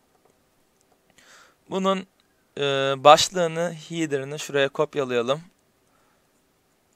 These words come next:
Böylece programımız çalıştığı zaman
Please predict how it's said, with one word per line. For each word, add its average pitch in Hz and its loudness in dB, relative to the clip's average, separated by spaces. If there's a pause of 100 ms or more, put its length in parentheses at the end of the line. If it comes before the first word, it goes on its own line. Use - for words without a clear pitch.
(520)
Böylece 170 -2
programımız 156 -4
çalıştığı 156 -8
zaman 135 -4